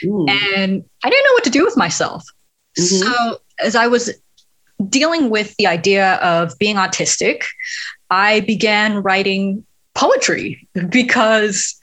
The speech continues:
Speaker 2: I didn't know what else to do. I was like, "Is my life over?" Well, no, it's not really over. It's actually just gonna just change slightly. So I began just writing poetry and absorbing,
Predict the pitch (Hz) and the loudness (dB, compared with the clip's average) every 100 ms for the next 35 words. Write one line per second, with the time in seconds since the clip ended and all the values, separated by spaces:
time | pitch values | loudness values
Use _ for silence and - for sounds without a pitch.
0 | - - - - - 403 330 240 214 190 | -18 -16 -18 -8 -2 2 4 4 4 4
1 | 180 180 - 160 - 269 262 254 247 247 | 2 0 -6 -4 2 4 6 6 4 4
2 | 220 208 208 196 202 226 226 202 170 - | 0 2 0 0 0 0 0 0 0 -2
3 | - 269 269 262 254 247 269 247 - 247 | 2 2 2 4 2 2 0 0 0 0
4 | 254 240 247 269 254 185 160 - 269 277 | 0 0 0 -2 -2 -4 -6 0 0 2
5 | 254 254 180 208 202 202 175 202 - 185 | 2 0 0 -2 -2 -4 -2 -2 -2 -2
6 | 165 - 175 - - 226 220 220 - 214 | -2 -4 -6 -4 0 2 2 0 0 0
7 | 214 214 214 208 - 165 160 170 196 202 | 0 0 -2 -2 0 -2 -2 -2 0 0
8 | 196 196 - - - - 202 - - 214 | 0 -4 -8 -8 -6 -4 -4 -4 -4 0
9 | 233 214 214 190 - 185 185 175 143 185 | 2 0 0 0 0 -2 -2 -2 0 0
10 | 180 175 165 160 | 0 0 -2 -4